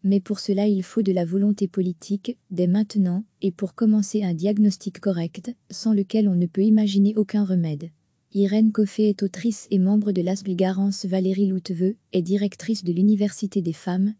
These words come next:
Si vous souhaitez contacter l'équipe des Grenades, vous pouvez envoyer un mail à lesgrenades arobase R T B F point B E. Les Grenades R T B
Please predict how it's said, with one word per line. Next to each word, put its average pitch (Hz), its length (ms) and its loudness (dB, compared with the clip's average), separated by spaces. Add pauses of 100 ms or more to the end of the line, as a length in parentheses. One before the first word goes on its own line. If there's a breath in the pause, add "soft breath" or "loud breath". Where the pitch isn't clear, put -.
(100)
Si - 180 -6
vous 185 140 -2
souhaitez 208 320 -2
contacter 208 500 -2
l'équipe 175 380 -4
des 165 100 -2
Grenades, 175 540 -2 (160)
vous 180 180 -6
pouvez 208 340 2
envoyer 196 520 2
un 170 100 -2
mail 185 300 0
à 170 80 0
lesgrenades 190 520 -2
arobase 185 540 0
R 196 160 -4
T 214 220 0
B 180 280 0
F 196 280 -2
point 208 180 0
B 190 80 0
E. 208 40 4
Les 190 140 2
Grenades 196 440 2
R 190 200 -2
T 208 200 2
B 180 140 -2